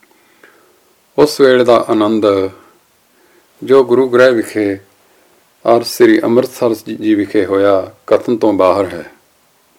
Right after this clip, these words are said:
ਸੇਵਕਾਂ ਨੇ ਦੀਵਾਨ ਵਿੱਚ ਜਾ ਕੇ ਸਤਿਗੁਰਾਂ ਦੇ ਅੱਗੇ ਬੇਨਤੀ ਕੀਤੀ ਕਿ "ਹੇ ਸੱਚੇ ਪਾਤਸ਼ਾਹ, ਆਪ ਦੇ ਗ੍ਰਹਿ ਸਾਹਿਜ਼ਾਦੇ ਅਵਤਾਰ ਧਾਰਿਆ ਹੈ।"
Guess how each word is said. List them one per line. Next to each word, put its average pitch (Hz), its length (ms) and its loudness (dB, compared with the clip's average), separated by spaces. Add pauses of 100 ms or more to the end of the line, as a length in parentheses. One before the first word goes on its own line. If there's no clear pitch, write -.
(1120)
ਸੇਵਕਾਂ 120 560 0
ਨੇ 113 320 0 (1080)
ਦੀਵਾਨ 110 380 4
ਵਿੱਚ 127 260 -2
ਜਾ 95 260 0
ਕੇ 98 480 -2 (580)
ਸਤਿਗੁਰਾਂ 123 540 2
ਦੇ 117 140 4
ਅੱਗੇ 104 220 2
ਬੇਨਤੀ 98 500 -4
ਕੀਤੀ 95 640 -6 (600)
ਕਿ 113 160 2
"ਹੇ 110 160 4
ਸੱਚੇ 107 380 -2
ਪਾਤਸ਼ਾਹ, 95 680 -2 (720)
ਆਪ 107 300 0
ਦੇ 107 140 2
ਗ੍ਰਹਿ 104 300 0
ਸਾਹਿਜ਼ਾਦੇ 98 720 -2 (100)
ਅਵਤਾਰ 101 400 0
ਧਾਰਿਆ 92 500 0
ਹੈ।" 92 360 -8